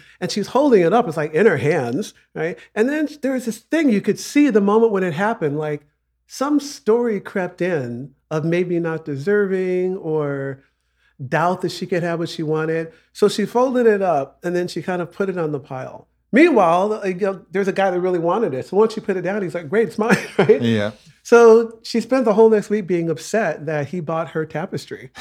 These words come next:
Speaker 1: <laughs>
Speaker 2: <laughs>
Speaker 1: And I just turned around, like, "You know what actually happened there, right? This is, like, I know you and this is your life story." It's like, s-, feeling somehow that you don't deserve what you actually want and then being upset that he didn't do anything,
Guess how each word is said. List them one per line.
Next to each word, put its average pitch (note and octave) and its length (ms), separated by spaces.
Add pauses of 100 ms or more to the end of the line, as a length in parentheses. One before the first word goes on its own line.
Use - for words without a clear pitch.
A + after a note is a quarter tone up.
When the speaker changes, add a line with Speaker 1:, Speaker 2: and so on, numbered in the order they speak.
(180)
Speaker 1:
<laughs> - 0
Speaker 2:
<laughs> D#3 100 (1080)
Speaker 1:
And F3+ 120
I G3 60
just F#3+ 160
turned A3 160
around, F#3 120
like, F3+ 200
"You G#3+ 80
know C#4+ 160
what D3 140
actually C3+ 260
happened C3+ 340
there, G#2 140
right? A2 300
This B2+ 180
is, C#3 160
like, C3+ 160
I C3+ 80
know G#3 200
you B2 280
and C3 140
this C#3+ 160
is C#3 120
your D3 140
life D#3 220
story." A#2+ 400
It's A#2+ 100
like, B2+ 240 (800)
s-, - 120
feeling G3+ 380
somehow F#3 440
that F3 120
you D#3+ 120
don't D#3+ 180
deserve D#3+ 340
what D3 200
you D3+ 80
actually C#3 280
want C#3 400
and C#3+ 140
then D#3 220
being D#3 240
upset D3+ 420
that C#3+ 140
he E3 120
didn't G#3+ 180
do A#2+ 120
anything, A#2+ 400